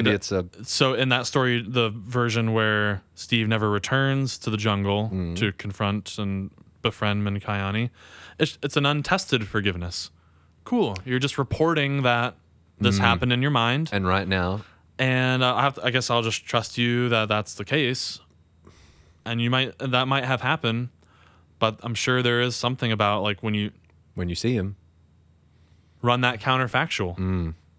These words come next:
Speaker 2: for yourself to see if it really is genuine and in your mind. And maybe it's, like, these gradations that, um,
Speaker 1: <laughs> Yeah.
Speaker 2: I'm not holding this against you to the point where, uh,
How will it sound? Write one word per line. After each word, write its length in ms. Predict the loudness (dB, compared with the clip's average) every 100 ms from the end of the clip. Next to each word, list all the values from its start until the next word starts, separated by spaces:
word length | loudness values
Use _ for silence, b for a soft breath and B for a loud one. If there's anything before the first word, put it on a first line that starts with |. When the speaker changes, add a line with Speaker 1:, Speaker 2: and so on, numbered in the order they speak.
| _
Speaker 2:
for 180 | -4 -2
yourself 440 | 0 -2 -2 -2 -4
to 100 | -2
see 240 | 0 0
if 120 | 0
it 120 | -4 -6 _ _ _ _
really 260 | -2 0 2
is 120 | -2
genuine 540 | -2 -2 0 -2 -2 -2
and 220 | -2 -4 -10 b b b b -6
in 100 | -2
your 80 | 0
mind. 300 | 0 0 2
And 80 |
maybe 200 | 0 0 -4
it's, 200 | -4 -4
like, 180 | -4 -6 -8
these 220 | -6 -2
gradations 800 | -2 0 0 -2 -2 -2 -4 -2
that, 260 | -4 -4 -10 B B B B -12
um, 500 | -8 -6 -6 -8 -10
Speaker 1:
<laughs> 60 | -12
Yeah. 400 | -12 -10 -12 -14 -20 -20 _ -20 -20 B B B B B B B _ _ _ _ _ _ _ _ _ _ _ _ _ _ _ _ _ -20 -12 -2
Speaker 2:
I'm 200 | 0 2
not 200 | 2 2
holding 280 | 0 0
this 140 | -2 -2
against 320 | -2 -2 0
you 120 | -2
to 100 | -2
the 100 | -6
point 320 | -6 -4 -2 -2
where, 540 | 0 2 2 0 -4 b b b b
uh, 60 | -4